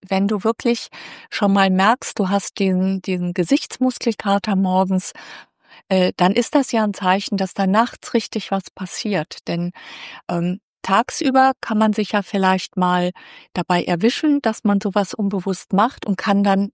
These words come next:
gegensteuern. Nachts geht das aber nicht. Nachts haben wir ja richtig viel Zeit, all die Geschehnisse des Tages zu verarbeiten und, ähm, äh, unbewusst dann auch, ähm, wirklich mit den Zähnen zu knirschen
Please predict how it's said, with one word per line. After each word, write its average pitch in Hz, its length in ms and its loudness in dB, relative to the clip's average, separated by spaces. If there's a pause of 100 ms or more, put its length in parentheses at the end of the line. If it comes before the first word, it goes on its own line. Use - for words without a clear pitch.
gegensteuern. 226 800 2 (540)
Nachts - 560 0
geht 208 220 0
das 190 220 0
aber 165 280 -8
nicht. 151 300 -14
Nachts 202 360 0
haben 202 160 0
wir 208 100 0
ja 208 160 2
richtig 254 540 -2
viel 254 340 0
Zeit, 208 480 -2 (540)
all 226 200 4
die 226 120 0
Geschehnisse 220 760 0
des - 240 -6
Tages 220 560 0
zu - 160 -10
verarbeiten 233 960 0 (720)
und, 202 520 2
ähm, 196 420 2
äh, - 380 -6
unbewusst 233 880 2
dann 196 320 2
auch, 190 460 -2
ähm, 185 500 -2
wirklich 202 440 -2
mit 190 140 0
den 190 140 2
Zähnen 190 360 2
zu - 180 -2
knirschen 220 560 2